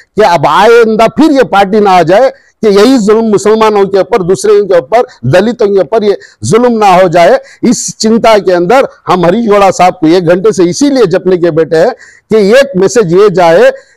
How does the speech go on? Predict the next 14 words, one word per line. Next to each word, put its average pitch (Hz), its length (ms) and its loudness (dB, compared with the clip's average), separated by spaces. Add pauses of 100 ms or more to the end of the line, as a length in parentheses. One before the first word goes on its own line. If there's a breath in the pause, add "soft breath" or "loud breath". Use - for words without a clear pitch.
(140 loud breath)
कि 240 140 0
secular 294 580 0
leader 240 300 0
कहीं 269 340 0
भी 302 120 -2
कर्नाटक 226 480 0
के 208 60 -2
अंदर 202 280 0
दो 180 220 0
सौ 254 140 -4
चौबीस 196 440 -2
कॉन्स्टिट्यूएंसी 190 460 -4
के 175 60 -4
अंदर 175 260 -2